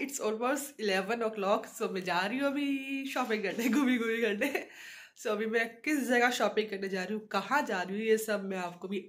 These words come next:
आगे बताऊंगी vlog में, तो बने रहना मेरे vlog में एंड तक। So, अभी मैं, बड़ी दीदी and सबसे बड़ी दीदी जा रहे हैं, हम तीनों जा रहे हैं shopping पे। So, अभी दिखाती हूँ आपको आगे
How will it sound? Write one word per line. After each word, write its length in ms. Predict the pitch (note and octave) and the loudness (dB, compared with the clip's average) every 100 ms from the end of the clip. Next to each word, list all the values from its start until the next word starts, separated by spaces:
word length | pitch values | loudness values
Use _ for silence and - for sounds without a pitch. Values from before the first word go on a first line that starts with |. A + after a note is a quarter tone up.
| - _ | -14 _
आगे 240 | F3 F3+ F3+ | -8 -6 -6
बताऊंगी 400 | E3+ D#3+ D3 F3+ | -6 -6 -4 -6
vlog 340 | E3+ D#3 C3+ D#3 | -4 -4 -4 -2
में, 200 | C4 D#4 | -2 -2
तो 80 | A3+ | 0
बने 180 | G3+ | 2
रहना 240 | G3 F#3+ F#3+ | 2 4 2
मेरे 140 | F#3 F#3 | 0 -4
vlog 180 | F3 F3 | -6 -8
में 60 | G#3+ - | -10 -10
एंड 180 | - C#3+ D3 | -12 -12 -6
तक। 160 | F4 - - - - - - - | -6 -6 -16 -18 -18 -20 -18 -6
So, 200 | A3 - | -2 2
अभी 220 | G#3+ C4 A3 | 4 4 4
मैं, 440 | G3+ G#3 B3 D4+ - - | 4 4 2 -6 -12 -12
बड़ी 220 | F#3 G3 A3 | -4 -2 0
दीदी 340 | A3 A3 A#3+ - F#3 | 0 -2 -4 -4 0
and 400 | F3+ F#3 G3+ G3+ - - - | 2 2 -2 -8 -14 -20 -10
सबसे 220 | - G#3 | -8 -4
बड़ी 180 | G3+ F3+ | -2 -2
दीदी 200 | E3+ F3 | -4 -6
जा 180 | F3+ D#3+ | -4 -2
रहे 140 | E3+ | 0
हैं, 60 | B3+ | -2
हम 60 | B3 | -2
तीनों 180 | A#3 G#3+ | 2 4
जा 140 | G3 E3 | 4 2
रहे 120 | G#3 | 0
हैं 80 | C#4 | -2
shopping 400 | - C#3 - - | -4 -4 -8 -12
पे। 140 | F#3+ F#3+ - - - _ | -12 -12 -16 -20 -20 _
So, 80 | |
अभी 120 | F3 F#3 | -10 -8
दिखाती 320 | F#3+ F#3+ - G#3+ | -2 -2 -2 -2
हूँ 80 | |
आपको 260 | G3+ G3+ A#3 | -2 -2 -2
आगे 240 | G#3+ F#3+ | -2 -2